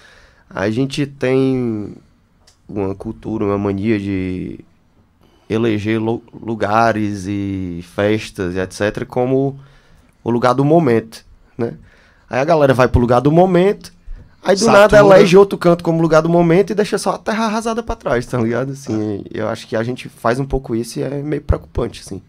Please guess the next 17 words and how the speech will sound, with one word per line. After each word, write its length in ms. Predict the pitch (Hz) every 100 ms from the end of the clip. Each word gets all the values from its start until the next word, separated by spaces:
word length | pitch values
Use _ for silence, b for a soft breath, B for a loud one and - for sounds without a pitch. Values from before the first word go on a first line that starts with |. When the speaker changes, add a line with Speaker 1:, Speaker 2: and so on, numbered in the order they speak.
| b b b
Speaker 2:
Sim. 60 | -
Speaker 1:
Porque 180 | 107 110
são 160 | 123
regiões 300 | 120 120 131
da 100 | 131
cidade 240 | 127 117 117
super 180 | 156 254
importantes 480 | 233 185 - 135
culturalmente 720 | - 160 156 151 120 139 156 175
e 80 | 170
Speaker 2:
Pô. 60 | 156
Speaker 1:
acho 100 | 185
que 80 |
não, 180 | 160 170 - -
não 180 | 107 123
pode 240 | 117 113
morrer. 340 | 127 104 82